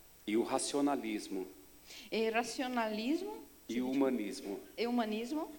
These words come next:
Speaker 1: têm empesteado a Europa.
Speaker 2: eh, s-, hanno invaso l'Europa.
Speaker 1: Então, quando eu digo, "Nem sempre Deus vai, vai explicar pra sua razão."
Speaker 2: E quindi quando dico che non è sempre che Dio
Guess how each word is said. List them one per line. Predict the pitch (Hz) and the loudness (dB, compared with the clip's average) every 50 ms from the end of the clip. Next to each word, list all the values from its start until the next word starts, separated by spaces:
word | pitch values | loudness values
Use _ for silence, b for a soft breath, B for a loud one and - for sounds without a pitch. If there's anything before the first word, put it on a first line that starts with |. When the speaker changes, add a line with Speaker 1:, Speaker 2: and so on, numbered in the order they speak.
| - - - | -18 -10 -4
Speaker 1:
têm | - 113 117 | -2 0 0
empesteado | 107 - - 123 113 - - - 123 117 110 110 104 101 | -2 -2 -4 -4 -4 -4 -6 -4 -2 0 0 0 -2 -2
a | 95 | -2
Europa. | 92 92 92 92 87 85 - - 90 85 - B B B B B B B B | -2 0 0 -2 -4 -6 -4 -6 -6 -6 -6 B B B B B B B B
Speaker 2:
eh, | 220 226 233 226 226 220 - - - - - - | 2 2 2 2 0 -2 -2 -6 -12 -16 -16 -14
s-, | - - - - - | -12 -12 -12 -10 -4
hanno | - 233 247 269 269 | 0 2 2 4 4
invaso | 277 269 262 220 269 277 285 302 233 226 | 4 2 4 4 4 6 6 4 2 0
l'Europa. | 208 202 202 196 185 190 185 180 - - 190 185 - - - - - - - - - - - - - - - - - | -2 -2 -2 -2 -2 -4 -6 -8 -8 -12 -12 -12 -12 -18 -20 -20 -20 -20 -20 -20 -20 -20 -20 -20 -20 -20 -20 -20 -4
Speaker 1:
Então, | - 113 110 - 139 139 | -2 -2 0 2 0 0
quando | 139 - 143 139 135 | 2 0 0 0 0
eu | 139 131 | 0 -2
digo, | 135 110 127 131 120 120 120 117 104 92 - - - - - - | -2 -4 -4 -6 -4 -4 -2 -2 -2 -2 -4 -8 -14 -18 -12 -6
"Nem | 110 127 147 156 | 0 0 2 0
sempre | 156 - - 147 143 143 - 120 | 0 0 -2 -2 -2 -2 -4 -8
Deus | 107 - 127 127 120 - | -4 -2 -2 -4 -2 -2
vai, | 123 120 120 - - - - - - - - | -2 -2 -2 -2 -8 -16 -20 -20 -20 -12 -2
vai | - 113 110 107 110 110 110 104 101 - - - - | 0 0 2 2 0 -2 -4 -4 -8 -10 -12 -8 -8
explicar | 110 104 - - 113 120 120 - - - 131 127 123 123 | -8 -8 -8 -10 -8 -10 -10 -8 -4 -4 -2 -2 -2 -2
pra | - 113 | -4 -8
sua | 104 - - - 113 98 | -8 -8 -4 -4 -4 -2
razão." | - 104 98 - - 101 95 82 - - - - - - - - B B B B 254 | 0 -2 -4 -2 -2 -4 -2 -2 -4 -8 -10 -16 -20 -20 -20 -18 B B B B -8
Speaker 2:
E | 214 | -6
quindi | 214 - 285 294 302 302 | -2 2 2 2 2 2
quando | 302 311 311 330 302 | 2 2 2 2 0
dico | 240 269 277 277 - 254 - | 0 0 -2 0 0 -2 0
che | - 277 254 240 | 0 -2 -2 0
non | 226 233 240 247 262 | 0 -2 -2 0 0
è | 349 - | 0 0
sempre | - - 349 311 294 294 254 277 | 0 0 0 0 0 0 -4 -2
che | - 277 220 | -2 -4 -2
Dio | 196 240 277 285 | 0 0 0 0